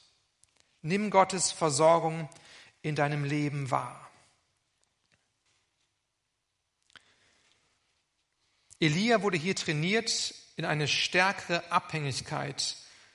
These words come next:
zu Gott zu kommen. Ganz auf ihn angewiesen zu sein.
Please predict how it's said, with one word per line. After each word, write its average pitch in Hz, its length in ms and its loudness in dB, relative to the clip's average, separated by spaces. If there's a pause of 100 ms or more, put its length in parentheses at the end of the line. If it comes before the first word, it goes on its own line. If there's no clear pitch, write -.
(120)
zu - 220 -6
Gott 147 260 -2
zu - 160 -6
kommen. - 400 -12 (1600)
Ganz 180 340 2
auf 147 180 -4
ihn 170 180 -6
angewiesen 139 580 -4
zu - 120 -8
sein. 139 500 -10